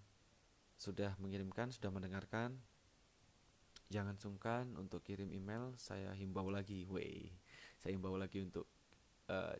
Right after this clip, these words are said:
cek, eh, kayak cek follow Instagram, bisa kirim D M untuk ceritanya atau email.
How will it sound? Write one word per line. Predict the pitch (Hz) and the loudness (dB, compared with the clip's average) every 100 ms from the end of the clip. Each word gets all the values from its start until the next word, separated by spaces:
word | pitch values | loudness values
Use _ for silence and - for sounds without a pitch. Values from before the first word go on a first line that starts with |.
| - | -2
cek, | - 90 - - | 0 0 -2 0
eh, | 104 95 | 2 2
kayak | - - - - | 0 -2 -2 -4
cek | 87 | -4
follow | - 98 95 98 | 0 2 4 2
Instagram, | 95 92 104 110 123 110 | 2 0 2 2 0 -6
bisa | 92 - 92 92 | -6 -2 -2 -2
kirim | 95 92 92 90 | -2 -2 -4 0
D | 90 | 2
M | 95 107 123 | 2 0 -4
untuk | 95 - | -4 -4
ceritanya | - 82 85 90 104 90 | -6 -6 -4 -2 -4 -4
atau | - 78 | -4 -2
email. | 87 90 98 | -2 -2 -4